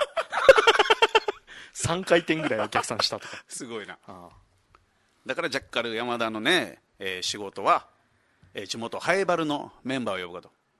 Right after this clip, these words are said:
Speaker 1: うん。
Speaker 2: とか、病院のね。
Speaker 1: うん。
Speaker 2: で、一応、でもよ、あの、か-、かっちゃん。
Speaker 1: うん。
Speaker 2: かっちゃんはちょっと呼ぶのやめた方がいいかもしれん。
Speaker 1: なんで？
Speaker 2: この間たまたま会ったわけよ。
Speaker 1: うん。<laughs>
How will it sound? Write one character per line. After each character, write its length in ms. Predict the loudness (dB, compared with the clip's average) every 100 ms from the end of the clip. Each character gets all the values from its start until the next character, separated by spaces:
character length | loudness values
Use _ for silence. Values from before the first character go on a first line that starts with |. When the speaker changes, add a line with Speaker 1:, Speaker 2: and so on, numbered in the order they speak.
| _ _ -20
Speaker 1:
う 40 | -20
ん。 20 | -20 -20 -20 _ _ _ _
Speaker 2:
と 80 | -12
か、 80 | -6
病 240 | -6 -4 -8
院 160 | -8
の 100 | -6
ね。 220 | -6 -6 -12
Speaker 1:
う 40 |
ん。 200 | -18 -20 _ _ _ _
Speaker 2:
で、 80 | -4
一 140 | -2 -4
応、 40 |
で 140 | -4
も 80 | -4
よ、 240 | -4 -8 -12 _ _ _
あ 120 | -4 -2
の、 340 | -6 -10 -14 _ _ _ _ _ _ _
か-、 140 | 2 2 0 _ _ _ _
か 120 | -6 -4
っ 40 |
ち 120 | -4
ゃ 40 | -4
ん。 100 | -8 -16
Speaker 1:
う 40 |
ん。 120 | -16 -18 _
Speaker 2:
か 120 | -4 -4
っ 40 |
ち 100 | -4
ゃ 40 |
ん 40 | -6
は 80 | -6
ち 100 | -8
ょ 20 |
っ 20 | -6
と 40 | -6
呼 60 |
ぶ 60 | -6
の 80 | -6
や 80 |
め 80 | -6
た 60 | -6
方 40 |
が 60 | -6
い 40 |
い 20 |
か 60 | -10
も 60 | -14
し 80 |
れ 60 | -16
ん。 40 | _ -18
Speaker 1:
な 40 | -18
ん 80 |
で？ 60 | -20 _ -12
Speaker 2:
こ 120 | -4
の 40 | -4
間 140 | -4
た 120 | -4
ま 100 | -4
た 80 | -4
ま 100 | -6
会 40 |
っ 20 | -6
た 80 | -10
わ 40 |
け 80 | -10
よ。 60 | -20 -20
Speaker 1:
う 60 |
ん。 60 |
<laughs> 40 | -14